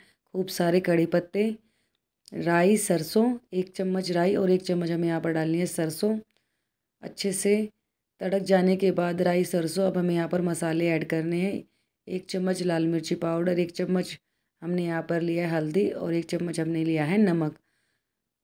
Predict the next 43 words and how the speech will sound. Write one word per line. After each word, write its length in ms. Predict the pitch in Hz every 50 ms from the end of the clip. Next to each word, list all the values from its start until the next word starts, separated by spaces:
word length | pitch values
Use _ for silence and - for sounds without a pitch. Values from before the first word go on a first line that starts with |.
| _
सभी 280 | - - 196 185 208 202
को 80 | 196 208
अच्छे 260 | 196 202 - - 196
से 180 | 190 196 208
मिक्स 280 | 202 196 185 185 - -
कर 160 | - - 190 185
लेना 240 | 185 185 190 196
है। 120 | 202 202 -
अब 120 | 190 196
हमें 160 | 196 196 196
यहाँ 180 | 190 185 180 180
पर 140 | 180 196 190
आलू 440 | 202 196 - - 185 180 180 185 190
डाल 240 | 185 185 180 175 175
देने 220 | 165 180 180 180 185
हैं 180 | 190 214 208 196
जो 160 | 190 185 185
हमने 300 | 180 180 185 202 233 247 - _ _ _ _ _ -
मैश 280 | 170 170 170 175 170 -
करके 320 | - 190 175 175 175 190
रखे 300 | 180 180 175 - - 185
थे 160 | 185 220 240 254 247 - _ _ _ _ _ _ _ _ _ _ -
और 120 | 196 180
सभी 300 | 170 - 185 175 165 180
को 100 | 170 185
अच्छे 220 | 180 175 - 180 170
से 140 | - 208 208
मिक्स 300 | 196 180 175 170 - -
कर 180 | - - 175 170
लेंगे। 360 | 175 175 170 185 202 226 247 254 _ _ _ _ _ _ _ _ _ _ _ _ _ _ _ _ _ _ _ _ _ _ _ _ _ _ _ _ _ _ _ _ _ -
ये 120 | 170 170
देखिए, 320 | - 170 175 165 - 190 185
इस 120 | 180 -
तरह 180 | - 170 175 170
से 160 | 165 - 185
हमें 160 | 175 175 175
इसको 220 | 175 165 - - 180
अच्छे 200 | 170 - - 170
से 160 | 160 - 196
मिक्स 280 | 185 175 170 165 - -
कर 180 | - - 175 165
लेना 220 | 170 170 180 180
है। 260 | 185 185 208 233 254